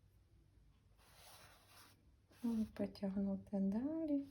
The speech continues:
через білий колір,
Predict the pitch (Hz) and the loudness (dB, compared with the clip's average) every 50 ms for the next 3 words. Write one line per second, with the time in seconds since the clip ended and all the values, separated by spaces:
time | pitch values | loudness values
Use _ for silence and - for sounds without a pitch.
0 | - - - - - - - - - - - - - - - - - - - - | -14 -20 -20 -20 -20 -20 -20 -20 -20 -20 -20 -20 -20 -20 -20 -20 -20 -20 -20 -20
1 | - - - - - - 214 220 233 240 240 233 226 220 214 208 214 208 190 196 | -18 -14 -12 -8 -2 2 2 2 4 4 2 2 2 2 2 2 0 -2 0 2
2 | 190 190 202 208 208 214 208 202 202 196 196 196 - - - - - 190 180 170 | 2 4 4 4 4 4 4 2 0 0 -2 -4 -8 -16 -16 -10 -6 -4 -2 -2
3 | 170 170 170 170 170 180 190 240 294 - - | 0 0 0 0 0 2 6 6 6 6 4